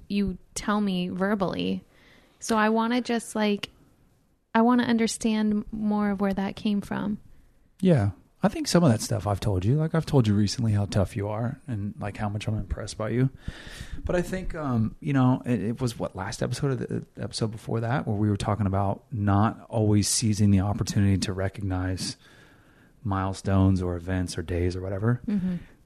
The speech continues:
Speaker 2: I think, um, even though we don't always do the best job for birthdays, I just was thinking, like, it, it's the greatest opportunity to take a moment and just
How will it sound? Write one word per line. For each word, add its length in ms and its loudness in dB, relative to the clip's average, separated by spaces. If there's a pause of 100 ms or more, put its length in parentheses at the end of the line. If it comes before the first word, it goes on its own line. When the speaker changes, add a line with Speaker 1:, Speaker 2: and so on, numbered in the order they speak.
Speaker 2:
I 80 0
think, 280 2
um, 460 4 (760)
even 180 0
though 220 6
we 120 6
don't 160 6
always 160 4
do 100 2
the 80 2
best 260 2
job 200 0
for 80 -6
birthdays, 600 -2
I 60 -2
just 260 -4
was 100 -4
thinking, 280 0
like, 180 4
it, 220 -8
it's 300 -4 (760)
the 140 4
greatest 500 0
opportunity 680 2
to 180 -2
take 260 0
a 60 4
moment 480 6
and 160 -2
just 360 -2